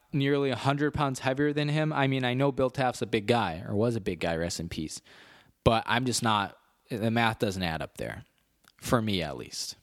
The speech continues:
Anyways, moving on here. Uh, this is a short and sweet one, and I won't give you a bunch of time 'cause, um, we are back. I apologize. That was a technical glitch. I tried switching,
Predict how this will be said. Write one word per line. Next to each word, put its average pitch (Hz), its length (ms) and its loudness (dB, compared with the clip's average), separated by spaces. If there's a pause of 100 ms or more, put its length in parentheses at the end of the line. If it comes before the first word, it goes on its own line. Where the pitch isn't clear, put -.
(500)
Anyways, 85 440 -2 (380)
moving 156 380 4
on 147 180 2
here. 110 380 0
Uh, 123 400 2 (100)
this 151 280 0
is 147 40 4
a 147 80 6
short 165 440 2
and 135 200 2
sweet - 380 2
one, 143 300 2 (380)
and 135 60 2
I 131 40 4
won't 139 160 2
give 131 160 2
you 127 60 4
a 117 40 0
bunch 113 220 0
of 113 80 -6
time 107 320 0
'cause, 104 400 0 (1900)
um, 123 420 2 (2250)
we 143 160 4
are 135 120 2
back. 107 280 -2
I 113 60 2
apologize. 101 480 0
That 107 80 0
was 107 120 0
a 104 60 0
technical 98 480 -4
glitch. 87 300 0
I 90 40 0
tried 101 300 -2
switching, 104 540 0